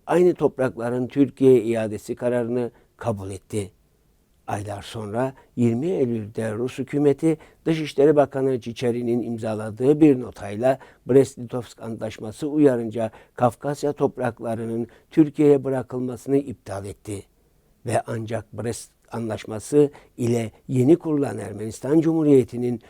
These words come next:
Rus ordusunun birkaç ay önce konuşlandığı ve onun ağırlığı olabilecek Batı Ermenistan topraklarını geçici de olsa geri vermesi imkansız hale geldi.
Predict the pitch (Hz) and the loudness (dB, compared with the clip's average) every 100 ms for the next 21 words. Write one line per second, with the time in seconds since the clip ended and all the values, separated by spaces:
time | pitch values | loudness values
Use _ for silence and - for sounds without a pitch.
0 | _ - 190 - 170 139 131 127 120 127 | _ 4 4 4 2 4 4 0 -2 0
1 | 127 113 120 107 151 147 151 135 135 131 | 0 0 -4 -2 -4 -2 0 0 0 -2
2 | 123 131 120 - _ - 127 117 - 123 | 2 2 2 -4 _ -2 0 0 0 0
3 | 117 110 120 139 143 135 127 - _ _ | 0 -2 4 6 8 6 2 -2 _ _
4 | 127 127 131 - 120 117 113 123 139 139 | -2 2 2 0 -2 0 0 6 6 6
5 | 131 123 120 107 117 - 107 110 139 143 | 4 0 -4 -4 -6 -6 -8 -6 -4 -2
6 | 143 139 135 - 165 147 127 127 120 - | 0 0 -2 -4 -4 -2 -2 0 -4 0
7 | 113 107 110 101 _ _ 135 127 139 143 | -2 -2 -6 -8 _ _ 2 2 -2 -4
8 | 143 151 131 123 - 123 117 117 117 139 | 2 2 2 -8 0 0 0 -2 -2 2
9 | 143 139 131 - 135 120 117 - 101 90 | 4 4 2 0 -6 -6 -10 -12 -14 -14
10 | 90 98 101 101 101 104 92 80 | -14 -10 -8 -8 -8 -8 -8 -10